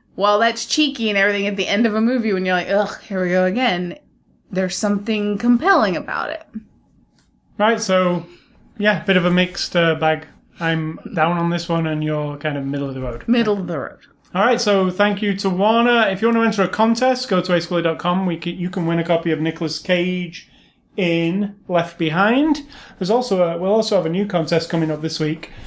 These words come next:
Speaker 2: where you can win a copy of a Lookalike on Blu-ray, so just look out for that.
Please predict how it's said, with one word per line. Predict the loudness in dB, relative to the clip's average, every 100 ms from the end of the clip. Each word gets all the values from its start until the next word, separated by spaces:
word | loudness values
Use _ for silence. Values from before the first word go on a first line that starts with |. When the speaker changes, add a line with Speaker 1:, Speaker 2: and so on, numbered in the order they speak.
| -14 -2
Speaker 2:
where | 0
you | 0
can | -2 -2
win | -2
a | 0
copy | 0 0 2
of | 2
a | 2
Lookalike | 0 2 4 2 2 -2 -2
on | -2 0
Blu-ray, | 0 0 -4 -8
so | -8 -4 -2 -2
just | -4 -2
look | 2
out | 0 0
for | 2
that. | 2 0